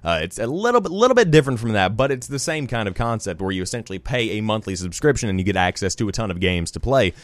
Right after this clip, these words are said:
Uh, so I think they would change the pricing for that. I think they're going to be changing the model for that, and, um, that could very well maybe push the game and, uh, or push the games and the hardware a little bit further along than I think they are right now.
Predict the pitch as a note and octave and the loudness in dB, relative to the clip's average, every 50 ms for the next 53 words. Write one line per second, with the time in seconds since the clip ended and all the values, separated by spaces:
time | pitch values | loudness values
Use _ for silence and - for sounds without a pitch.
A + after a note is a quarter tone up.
0 | - - - - - - G2+ G2 - - - - - F#3 F3+ D#3 D3 C3 - A3 | -20 -20 -20 -16 -6 -2 -2 -2 -2 -2 -4 -2 0 2 4 4 4 2 0 -2
1 | A#3+ A#3+ F#3+ G3 E3+ C#3+ B2+ - - D#3+ D3 D3 C#3 A#2 G2+ - - - - B2 | -4 -2 0 0 0 0 -2 -2 -2 -2 -2 -2 -2 -4 -4 -4 -4 -4 -2 -2
2 | A#2+ B2 - C#3 C3+ A#2 C3 C3 C3 A#2+ G#2+ - - A#2+ A2 G#2+ G2 A2+ A2+ G#2+ | -2 -2 -4 -6 -6 -4 -2 0 0 0 0 0 -2 -2 -2 -2 0 0 0 0
3 | G2 F#2+ F#2+ F#2+ - - B2+ B2 A#2+ G#2+ G2+ G2 F#2+ G2 G2 G#2 A2+ A#2 G#2+ F#2 | 0 -2 -2 -4 -2 -2 -2 -2 -2 -2 -2 -2 -2 0 0 0 0 0 0 -2
4 | - F#2 F#2 G2+ A2 A2 G#2 - - - - - - - - A2 A2 G#2+ G2+ G2 | -4 -2 -2 0 0 0 0 -2 -6 -16 -20 -20 -16 -8 -4 -2 -2 0 2 2
5 | F#2+ F#2 F2+ F2+ F2+ F#2 F2+ - B2+ A#2 B2+ B2+ A#2 B2+ - - D3 D3 B2 G#2+ | 2 2 2 0 -2 -6 -6 -6 -4 -2 0 0 -2 -2 -4 -4 -2 -2 -2 -2
6 | G2+ A2+ A2 A#2 A2+ G#2+ G2+ G#2 A2 A2+ A2 G#2+ G#2 - - _ _ _ _ _ | 0 2 2 2 2 0 0 2 2 2 2 2 0 -2 -6 _ _ _ _ _
7 | - A2 B2+ D#3+ A3 A#3+ B3 A#3+ A3+ - - F#3+ A3 A3 F3+ - - - C#3+ C3 | -4 -2 0 0 0 0 -2 -4 -6 -4 -4 -2 -2 -2 -2 -4 -6 -6 -2 -2
8 | C#3+ C#3 B2 C3 C3+ D3 E3 E3 E3 E3 E3 D#3+ D#3 B2+ A#2 A#2 A2 G#2 G#2 G#2 | 0 2 2 2 2 2 0 0 -2 -2 -2 -2 -2 -2 -2 0 0 0 0 0
9 | G#2 G2+ F#2+ F#2+ F#2 D2 F2 A2+ A2 - B2+ D#3 D3+ - B2 A#2 A2 A2 A2 A#2+ | 2 2 2 2 0 0 0 0 0 0 0 -2 -2 -2 -4 -2 0 0 0 0
10 | B2 A#2+ A2+ G#2+ G#2 F#2+ F#2 G#2+ G#2+ G#2+ G#2 G2+ G2 F#2 F2+ G2 F#2+ G2 F#2 - | 0 -2 -2 -2 -4 -2 0 0 0 2 2 0 0 0 2 2 0 0 -2 -4
11 | - - - G2+ G2 F#2+ G#2 F#2+ F#2 F#2 F#2 F2+ F2+ F2+ G2+ A2+ A#2+ G#2 F#2 F2 | -4 -2 -2 0 0 0 0 0 0 0 0 0 2 2 0 0 0 0 0 0
12 | E2+ E2+ E2 - - G2+ G2 E2 E2+ F2 F2 F2 F2+ F2+ F2 E2+ E2+ E2+ F#2 F#2 | 0 -2 -2 -2 -4 -4 -4 -2 0 2 2 4 4 2 2 0 0 0 0 0
13 | A#2+ D3 | 0 -2